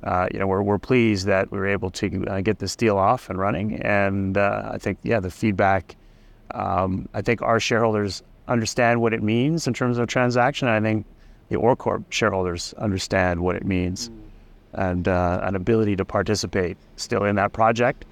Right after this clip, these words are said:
Speaker 1: Uh, that, um, I mean, their shareholder base are truly fans of the project, and rightly so. A-, and I think now there's the ability to, uh, together see that,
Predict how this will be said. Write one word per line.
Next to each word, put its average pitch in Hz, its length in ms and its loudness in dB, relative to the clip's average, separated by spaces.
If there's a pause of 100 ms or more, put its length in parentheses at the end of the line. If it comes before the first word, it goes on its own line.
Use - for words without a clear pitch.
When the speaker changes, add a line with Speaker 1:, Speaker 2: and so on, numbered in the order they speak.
(380)
Speaker 1:
Uh, 95 580 4
that, 101 640 0
um, 98 420 0 (460)
I 101 80 0
mean, 107 160 2
their 117 120 4
shareholder 139 340 2
base 117 300 0
are 113 320 4 (300)
truly 156 300 4
fans 139 540 2
of 117 180 0
the 110 60 0
project, 120 480 2 (100)
and 117 180 0
rightly 117 280 2
so. 135 340 2 (640)
A-, - 160 -8
and 110 140 2
I 101 60 2
think 110 160 2
now 110 320 4
there's 104 320 2
the 117 80 -4
ability 107 440 2
to, 101 360 0
uh, 95 80 0
together 107 560 2
see 107 300 -2
that, 95 260 2